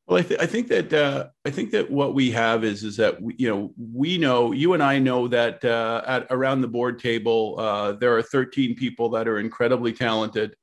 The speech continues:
and incredibly, uh, caring about making good decisions for eighty thousand realtors. So what we want is, uh, is a structure that allows for good decision making, for the, the right people, uh, you know, a good process for electing people on the board,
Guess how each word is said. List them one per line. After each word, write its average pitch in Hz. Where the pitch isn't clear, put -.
and 117
incredibly, 113
uh, 104
caring 120
about 104
making 117
good 107
decisions 107
for -
eighty 107
thousand 101
realtors. 104
So 139
what 147
we 147
want 120
is, 110
uh, 113
is 117
a 113
structure 131
that 113
allows 110
for -
good 117
decision 120
making, 120
for 110
the, 110
the 107
right 120
people, 117
uh, 113
you 123
know, 110
a 117
good 127
process 127
for -
electing 123
people 123
on 120
the 117
board, 120